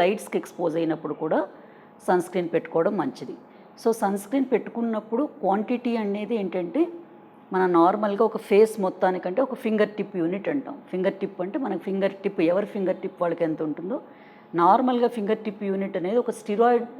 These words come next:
మెడికేషన్స్కి వాడుతూ ఉంటాం. అదే సేమ్ క్రైటీరియా మనం కూడా యూజ్ చేసుకుని వాడుకోవచ్చు. So దాంట్లో కూడా ఎస్పీఎఫ్ ఎంత కావాలి, ఎస్పీఎఫ్ కావాలి అనుకుంటే అది depending on weather condition బట్టి ఉంటుంది. అంటే ఇప్పుడు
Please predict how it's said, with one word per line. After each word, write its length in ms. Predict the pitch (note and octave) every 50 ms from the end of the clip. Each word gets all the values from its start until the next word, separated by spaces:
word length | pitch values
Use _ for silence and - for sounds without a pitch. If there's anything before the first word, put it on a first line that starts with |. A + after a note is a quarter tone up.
| - F#3
మెడికేషన్స్కి 640 | F3 E3+ - - F#3+ E3+ - F#3+ F#3 F#3 - - A3+ F#3+
వాడుతూ 260 | D#3 D3+ D3 - D#3 C3+ C3+
ఉంటాం. 240 | B2+ - F#3 B3+ - - - - - - - - - -
అదే 220 | D#3+ E3 B3+ C#4 C#4
సేమ్ 300 | C4+ - A#3+ A3+ A#3 A#3 -
క్రైటీరియా 460 | F#3 G3+ G3 G3 G3 F#3+ F#3+ G3+ B3 B3+ G#3+
మనం 160 | F3 F3+ F#3+ E4 -
కూడా 120 | F#3 F#3 F3 F3+
యూజ్ 180 | F3 F3 E3+ - - F#3
చేసుకుని 560 | E3+ E3+ - - C#4 E4+ F#4 D#4+ F4 E4 - - - F3
వాడుకోవచ్చు. 580 | D#3+ C#3+ C3+ - - - B2+ B2+ - - - - - - - - - - - - - - - - - - -
So 100 | B3+ B3 A3+ A3 G#3+ G3 G#3
దాంట్లో 280 | F#3+ G3+ G#3 B3 B3+ C4
కూడా 100 | C#4 C4+ A3 G3
ఎస్పీఎఫ్ 460 | - - - C4+ C4 B3+ A#3 B3+ - F#3
ఎంత 140 | E3 - D#3 - -
కావాలి, 300 | D3+ C#3+ C#3 C#3 C#3 D3+ E3
ఎస్పీఎఫ్ 420 | E3 - - A#3 A#3+ A#3+ A#3+ A#3+ - -
కావాలి 400 | A3 G#3 G3 G3+ G#3 G3+ G3+ G3+ G#3 G3+
అనుకుంటే 380 | G3 - - G#3 G#3+ G#3+ D4 C#4 G3+
అది 180 | E3 F#3+ F#3+ A#3+ D#4+ - - - - - - - - - F3+ G#3+
depending 380 | G#3+ - B3 A#3+ A#3+ B3 A#3 A3+ G#3+
on 120 | G#3 F#3+ E3+
weather 180 | E3+ E3 A3 A3+ A3+ G#3+
condition 400 | F3+ F#3 F#3 A3+ - - G3+ E3 C#3 C#3+
బట్టి 200 | C#3 C#3+ - C#3
ఉంటుంది. 240 | C3 B2 - C#3+ C#3 C#3+
అంటే 200 | D#3 - E3+ E3 D#3
ఇప్పుడు 340 | - E3 D3+ D3+ C#3+ D3